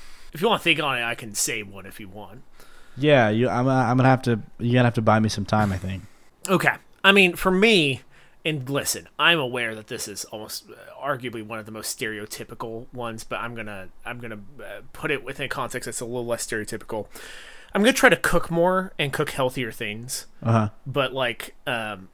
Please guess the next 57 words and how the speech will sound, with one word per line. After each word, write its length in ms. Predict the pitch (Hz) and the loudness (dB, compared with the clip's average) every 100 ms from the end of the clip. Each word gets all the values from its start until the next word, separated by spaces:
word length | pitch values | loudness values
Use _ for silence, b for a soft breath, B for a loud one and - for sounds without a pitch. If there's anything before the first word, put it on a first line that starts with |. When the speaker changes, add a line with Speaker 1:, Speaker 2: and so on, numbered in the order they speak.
| - | -4
Speaker 1:
just 200 | 170 - | -4 0
because 300 | 156 151 143 135 | -2 -2 -2 2
I 140 | 143 | 2
eat 240 | 135 123 | 2 0
out 180 | 117 113 | -2 -4
way 160 | 110 107 | -6 -8
too 160 | - 107 | -8 -12
much, 380 | 98 98 - - | -12 -4 -4 -4
I 140 | 120 | -8
just, 200 | 107 - - _ _ | -8 -12 -16 _ _
uh, 160 | 123 113 _ 160 | -16 -16 _ -14
love 340 | 135 123 113 | -4 -4 -4
far 240 | - 113 107 | -6 -6 -6
too 120 | 113 | -8
much 160 | 101 | -10
picky 260 | - 107 101 | -10 -12 -12
at 80 | 87 | -12
food 240 | 104 92 | -12 -14
from 140 | 87 95 | -16 -16
places. 520 | - - - 71 127 | -14 -12 -12 -6 4
Speaker 2:
Yeah. 220 | 120 104 | 4 4
Speaker 1:
And 120 | 104 | 0
that's, 380 | 107 - - - b b b b b b b - | -6 -4 -4 -6 b b b b b b b -2
um, 420 | 147 120 104 98 - - | 0 -2 -6 -10 -10 0
I 80 | 160 | 2
mean, 120 | 151 | 4
I 120 | 143 208 | 6 8
don't 100 | 262 | 8
even 320 | 190 165 156 | 6 0 0
necessarily 440 | 147 - - 120 123 | 0 0 -2 -4 -4
just 160 | 117 | -6
mean 120 | 123 | -8
this 100 | 117 | -8
from, 100 | - | -10
like, 140 | 113 110 | -10 -12
a 40 | |
fitness 500 | 104 - 107 110 104 | -8 -6 -6 -6 -6
or 180 | - 113 | -6 -10
weight 340 | 107 110 113 - | -8 -8 -8 -8
thing. 300 | 113 101 101 | -8 -8 -8
I 140 | 117 120 | -4 -4
just 160 | 123 | -4
think 120 | 131 117 | -6 -6
that's, 180 | 113 - | -6 -6
like, 180 | 110 | -8
not 180 | 120 107 | -8 -10
healthy 440 | - 110 104 - 120 | -8 -8 -8 -8 -8
for 180 | 131 | -6
me 180 | 123 135 | -6 -6
to 100 | 117 | 4
be 100 | 135 | 8
Speaker 2:
Right. 180 | 143 120 | 10 10
Speaker 1:
<laughs> 20 | |
always 440 | 208 190 220 180 - | 6 8 8 8 4
eating 340 | - 190 185 | 2 4 4
fast 360 | - 180 175 - | 4 6 6 4
food. 320 | 185 175 196 | 0 0 -2